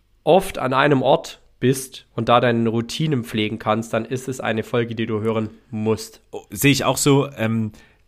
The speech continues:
Speaker 2: ich hab die vor locker zwei Monaten oder sowas nochmal gehört, ähm, weil ich da auch wieder ein bisschen gestruggelt hab. Und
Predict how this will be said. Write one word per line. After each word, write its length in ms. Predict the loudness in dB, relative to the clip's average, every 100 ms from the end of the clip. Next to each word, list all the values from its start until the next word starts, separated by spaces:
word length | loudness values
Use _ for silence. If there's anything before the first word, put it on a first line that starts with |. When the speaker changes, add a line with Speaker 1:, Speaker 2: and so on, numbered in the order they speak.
| _ _ _ _ _
Speaker 2:
ich 160 | -6 -6
hab 180 | -8 -4
die 400 | -2 -2 -4 -8 _ _
vor 440 | -20 -12 -2 0 2
locker 360 | 0 -2 -4
zwei 340 | -4 0 0 2
Monaten 440 | 0 0 -2 -4
oder 160 | -6 -6
sowas 340 | -4 -6 -4
nochmal 340 | -6 -4 -4
gehört, 420 | -4 -2 -2 -4 -10 -20 -20 -20 _
ähm, 500 | -8 -4 -2 -2 -6 -6
weil 240 | -4 -2
ich 100 | -2
da 120 | -2
auch 120 | -2 -2
wieder 140 | -4
ein 60 | -4
bisschen 300 | -4 -4 -4
gestruggelt 680 | -6 -6 -2 0 -2 -4
hab. 240 | -6 -6 -14 -20 -20 -20 _
Und 380 | -2 0 0 -4